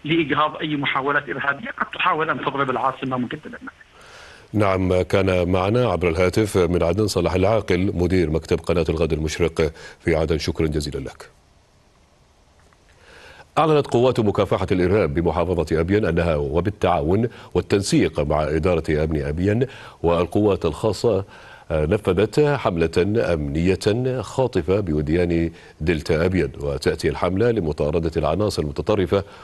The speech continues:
Speaker 2: والخارجة عن القانون. هذا واستطاعت الوحدات العسكرية بتأمين تلك المناطق التي كانت تشكل خطرا على مدن أبين، والتي كانت تتخذها العناصر الإرهابية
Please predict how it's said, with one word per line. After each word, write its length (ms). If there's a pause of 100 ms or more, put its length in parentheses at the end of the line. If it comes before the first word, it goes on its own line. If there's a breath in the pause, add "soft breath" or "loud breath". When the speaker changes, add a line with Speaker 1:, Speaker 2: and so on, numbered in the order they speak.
(160 loud breath)
Speaker 2:
والخارجة 720 (320 loud breath)
عن 260
القانون. 640
هذا 220
واستطاعت 540
الوحدات 480
العسكرية 640
بتأمين 540
تلك 220
المناطق 520
التي 360 (440 loud breath)
كانت 320
تشكل 420
خطرا 520
على 320
مدن 380
أبين، 320
والتي 340
كانت 320
تتخذها 420
العناصر 600
الإرهابية 540